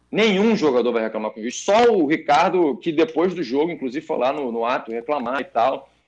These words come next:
Então, é, é um pouco isso. Acho que os jogadores também vão entendendo um pouco a filosofia de trabalho do treinador, né? Foi o primeiro jogo, teve um treino antes daquele jogo. Então, é um, é uma coisa, uma dinâmica um pouco nova.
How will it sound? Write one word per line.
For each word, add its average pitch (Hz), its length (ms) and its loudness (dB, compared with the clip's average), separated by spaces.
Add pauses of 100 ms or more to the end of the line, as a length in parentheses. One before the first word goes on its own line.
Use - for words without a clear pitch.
(100)
Então, 226 320 0
é, 165 100 -2
é 165 60 0
um 196 40 0
pouco 208 320 0
isso. 143 260 2
Acho 160 120 -2
que 170 60 -10
os 156 40 -6
jogadores 147 360 -2
também 139 220 -4
vão 165 180 0
entendendo 147 580 -2
um 127 40 -8
pouco 127 240 -6
a 117 60 -6
filosofia 117 440 -6
de - 120 -12
trabalho 110 340 -6
do 113 80 -6
treinador, 127 760 -2 (560)
né? 139 180 2
Foi 127 120 -4
o - 20 -4
primeiro 123 380 0
jogo, 135 920 2 (480)
teve 123 340 -2
um 180 200 -4
treino 127 680 0
antes 120 200 -6
daquele 113 320 -4
jogo. 131 500 0
Então, 156 400 0
é 139 80 -2
um, 156 180 -2
é - 160 -14
uma 135 120 -6
coisa, 139 180 -6
uma 139 160 -4
dinâmica 127 340 -6
um 123 40 -10
pouco 123 240 -6
nova. 147 580 0